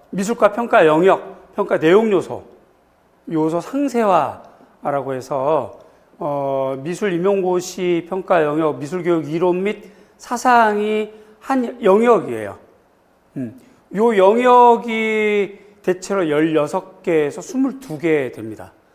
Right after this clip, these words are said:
보기에 따라서. 여기에서 여-, 내용 요소를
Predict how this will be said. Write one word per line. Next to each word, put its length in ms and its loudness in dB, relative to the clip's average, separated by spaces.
보기에 240 -2
따라서. 580 -8
여기에서 720 4
여-, 260 4
내용 360 4
요소를 720 0